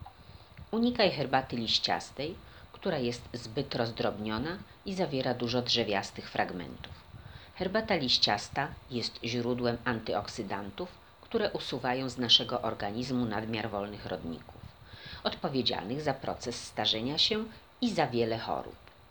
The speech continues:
Wsypując do czajniczka susz herbaty, pozwalasz liściom rozwinąć się, a tym samym uwolnić aromat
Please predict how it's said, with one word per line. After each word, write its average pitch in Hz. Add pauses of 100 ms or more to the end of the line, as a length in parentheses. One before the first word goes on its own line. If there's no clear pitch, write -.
(500)
Wsypując 214
do 139
czajniczka 135 (320)
susz -
herbaty, -
pozwalasz 131
liściom 147
rozwinąć 117
się, 196 (460)
a 233
tym 170
samym 143
uwolnić 120
aromat 113